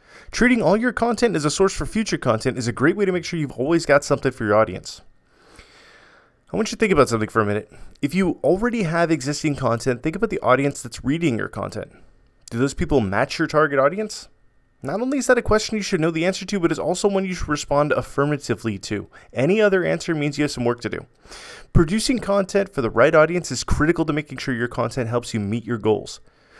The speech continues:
Your target audience, or audiences in some cases, must guide the content you create. They'll help you to decide what topics to cover as well as where to produce content. And that means you need to take the time to research who you're producing content for.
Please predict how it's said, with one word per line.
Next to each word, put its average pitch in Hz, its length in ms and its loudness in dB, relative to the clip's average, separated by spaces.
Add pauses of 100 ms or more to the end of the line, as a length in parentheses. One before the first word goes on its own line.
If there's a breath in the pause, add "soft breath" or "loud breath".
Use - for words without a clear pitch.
(160 soft breath)
Your 120 80 -6
target 190 320 4
audience, 113 380 4
or 110 420 2
audiences 120 640 0
in 113 120 -10
some 107 200 -2
cases, 104 420 -6 (400 loud breath)
must 190 360 -2
guide 156 340 -2
the 135 60 -6
content 110 400 -4
you 104 80 -12
create. 98 320 -8 (520)
They'll 143 140 -4
help 170 180 0
you 233 100 -2
to 220 100 -4
decide 156 500 -2 (280 loud breath)
what 190 240 0
topics 190 420 -4
to 190 80 -4
cover 180 340 0
as 127 160 -4
well 131 160 0
as 127 100 0
where 113 200 0
to 127 80 0
produce 123 320 -4
content. 95 420 -10 (500)
And 127 160 -2
that 196 140 2
means 202 300 0
you 165 40 -4
need 175 140 -2
to 165 60 -6
take 175 220 -4
the 165 40 -14
time 156 180 -4
to 135 60 -2
research 135 380 -2
who - 320 -2
you're 196 160 0
producing 139 520 -2
content 113 400 -2
for. 107 320 -2